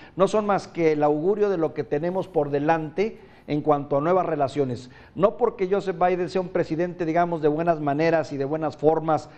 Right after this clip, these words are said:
si lo comparamos con Donald Trump, no quiere decir que no sea un presidente de mano dura en muchos sentidos.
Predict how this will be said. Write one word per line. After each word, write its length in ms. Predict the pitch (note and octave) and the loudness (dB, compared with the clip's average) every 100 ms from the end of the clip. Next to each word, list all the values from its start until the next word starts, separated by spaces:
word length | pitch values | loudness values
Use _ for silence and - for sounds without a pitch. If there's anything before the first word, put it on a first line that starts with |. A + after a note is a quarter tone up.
| - - | -20 -8
si 140 | C#3 | -2
lo 100 | C3 | 0
comparamos 540 | C#3 C3 C3+ D#3+ D#3+ | 0 0 0 0 -6
con 180 | - C#3 | -8 -6
Donald 300 | D3 D3 B2+ | -2 0 -2
Trump, 240 | C#3+ D3+ F3+ | 0 -2 0
no 160 | G3 | -2
quiere 200 | G3 A#3 | 0 0
decir 320 | G#3 G#3 G3+ | 0 -2 -6
que 100 | - | -4
no 100 | F3+ | -4
sea 140 | F#3 G3+ | -2 -2
un 80 | G3 | -2
presidente 500 | F#3+ D3+ F3 F#3 F3 | -2 0 -2 -2 0
de 80 | |
mano 240 | D#3 F3+ F3 | 0 0 2
dura 240 | F#3 G3+ | 2 0
en 60 | D#3+ | -2
muchos 240 | F3 E3 | -4 -6
sentidos. 500 | E3 D#3 B3 A#3 B2+ | -6 -6 -2 0 -2